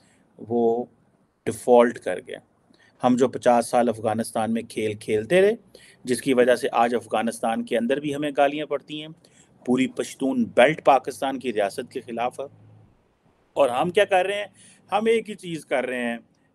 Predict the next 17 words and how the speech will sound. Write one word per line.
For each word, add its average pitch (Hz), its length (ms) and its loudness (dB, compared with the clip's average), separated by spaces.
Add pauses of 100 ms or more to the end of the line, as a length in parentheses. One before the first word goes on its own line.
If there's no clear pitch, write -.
(120)
कि 147 360 0
जनाब, 135 460 -2
अ, 135 480 -4
हमने 143 380 -8
इंडिया 135 400 -6
के 143 100 -10
साथ, 127 220 -8
हमारे 117 260 -8
वैसे 117 260 -10
पचहत्तर 123 340 -12
साल 139 220 -6
पुरानी 131 260 -12
दुश्मनी 123 420 -18
है। 120 80 -14 (640)
ईरान 143 300 4
के 156 120 -6
साथ 143 180 -2